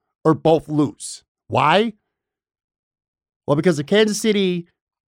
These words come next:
if they win, they would eliminate the Bengals from being the number one seed. So the Bengals are out for the number one seed. Kansas City would finish the season with only three losses, and the Bengals already have four. And I'm not counting the Bills game. Meanwhile, the Bengals,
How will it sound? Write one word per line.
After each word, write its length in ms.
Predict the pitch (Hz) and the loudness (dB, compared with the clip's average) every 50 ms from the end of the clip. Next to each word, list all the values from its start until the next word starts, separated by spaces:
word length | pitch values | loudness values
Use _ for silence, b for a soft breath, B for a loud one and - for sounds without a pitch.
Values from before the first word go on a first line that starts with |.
| _ _ _ | _ _ _
if 180 | - 127 123 110 | -8 -6 -4 0
they 180 | - 185 233 247 | 2 2 2 2
win, 540 | 202 175 190 214 196 147 113 104 107 120 117 | 2 2 4 4 2 2 -2 -4 -8 -8 -6
they 220 | 120 123 151 185 | -2 2 4 4
would 140 | 202 202 196 | 4 4 4
eliminate 400 | 175 165 185 190 190 190 185 156 | 2 2 2 2 2 2 0 0
the 80 | 151 135 | -2 0
Bengals 400 | 123 160 175 170 165 165 147 160 | 0 2 2 2 0 0 0 0
from 160 | 156 147 139 | -2 0 2
being 240 | 147 156 156 147 147 | 2 4 4 4 4
the 80 | 147 | 4
number 280 | 147 151 147 151 151 147 | 4 2 2 2 2 2
one 280 | 151 143 151 143 131 | 2 2 2 0 -2
seed. 380 | 120 - - 156 127 101 98 - | -4 -4 -4 -4 -4 -6 -8 -10
So 180 | - 135 127 117 | -8 -8 -8 -6
the 100 | 110 117 | -6 -4
Bengals 380 | 110 156 160 175 175 170 151 | -2 -2 0 2 2 0 0
are 160 | 165 151 - _ | 0 -2 -4 _
out 280 | - 147 151 143 - _ | -2 0 0 -2 -4 _
for 120 | _ - 139 | _ -6 -4
the 100 | 139 135 | -2 -2
number 240 | 135 135 127 131 | -2 0 0 -2
one 200 | 127 120 120 110 | -2 -2 -4 -6
seed. 280 | 101 - - 110 - - | -8 -10 -10 -12 -12 -10
Kansas 320 | - - 151 151 147 143 | -8 -6 -4 -4 -4 -4
City 160 | - 170 151 139 | -4 -4 -2 -2
would 180 | 143 139 139 | -4 -4 -4
finish 220 | - 151 147 143 - | -2 -4 -2 -4 -6
the 80 | 143 | -6
season 320 | 135 - 160 151 143 151 135 | -4 -4 -4 -2 -2 -2 -2
with 120 | 131 - | -2 -2
only 180 | 131 127 104 87 | -2 -4 -4 -4
three 200 | - 127 156 160 | -4 -4 -2 0
losses, 640 | 160 151 151 156 151 - 175 165 156 147 139 - _ _ _ _ _ _ _ _ _ _ _ _ - | 2 2 2 2 0 0 -2 -2 -2 -4 -6 -10 _ _ _ _ _ _ _ _ _ _ _ _ -6
and 100 | 131 135 | -4 -4
the 60 | 131 | 0
Bengals 400 | 104 147 156 165 165 156 135 - - - | 2 2 4 4 4 2 2 0 0 2
already 240 | 147 147 143 139 | 2 2 2 2
have 160 | 135 143 120 - | 0 0 -2 -4
four. 320 | - - - - _ _ _ _ _ _ _ _ _ _ _ _ _ _ _ _ _ _ _ _ _ _ _ - | -8 -14 -14 -14 _ _ _ _ _ _ _ _ _ _ _ _ _ _ _ _ _ _ _ _ _ _ _ -4
And 80 | 131 | -2
I'm 60 | 139 | 0
not 140 | 143 147 147 | 0 0 0
counting 260 | - 160 151 143 147 | 0 2 2 2 2
the 60 | 143 131 | 0 0
Bills 240 | 147 143 117 95 | 0 0 -2 -2
game. 240 | - 104 - - - _ _ _ _ _ _ _ _ _ _ _ _ _ _ _ _ _ _ _ _ _ _ _ _ _ _ - | -6 -12 -16 -16 -20 _ _ _ _ _ _ _ _ _ _ _ _ _ _ _ _ _ _ _ _ _ _ _ _ _ _ -2
Meanwhile, 460 | 151 175 214 214 196 170 151 131 120 107 | 2 4 4 4 4 4 2 2 0 -2
the 100 | 107 92 | -4 -4
Bengals, 680 | 104 151 196 208 190 170 165 170 170 165 160 - | 0 0 2 2 2 2 2 2 2 2 -2 -4